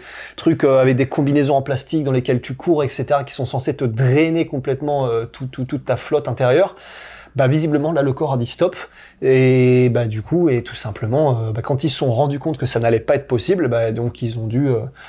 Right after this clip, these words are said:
j'imagine que la nuit même, ils ont envoyé un message à la, la, probablement la mort dans l'âme à Hunter Campbell et Dana White en mode, euh, bah, en fait, ça va pas le faire. Et bah, du coup, on en est là. Alors,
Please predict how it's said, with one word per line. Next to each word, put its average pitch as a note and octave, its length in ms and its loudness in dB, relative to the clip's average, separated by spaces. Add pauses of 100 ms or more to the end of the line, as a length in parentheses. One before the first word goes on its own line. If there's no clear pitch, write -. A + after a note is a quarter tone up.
(320)
j'imagine D#3 680 4
que C#3 120 0
la C3 140 4
nuit C#3 180 2
même, D#3 180 2
ils B2+ 160 2
ont B2+ 80 2
envoyé B2+ 220 2
un A#2+ 80 0
message B2 480 0
à A2+ 560 -4
la, B2 220 2
la, A#2+ 160 0
probablement C3 420 0
la B2+ 100 2
mort C#3+ 260 2
dans C#3+ 140 0
l'âme D3 220 0
à A#2+ 160 -2
Hunter B2+ 260 -2 (100)
Campbell C3+ 280 2
et C3+ 40 2
Dana B2 200 0
White C3 180 0
en A#2+ 60 -2
mode, B2+ 160 2
euh, A2+ 160 4 (540)
bah, A#2+ 80 0
en B2 40 -2
fait, B2+ 160 -2
ça C3 120 -4
va A#2+ 80 0
pas B2 100 0
le A#2 80 0
faire. D3+ 320 0 (840)
Et D3 580 4
bah, C3 140 2
du B2+ 120 0
coup, G3 100 2
on F#3+ 80 4
en E3 100 2
est C#3+ 60 4
là. C3 180 2 (600)
Alors, C#3+ 420 2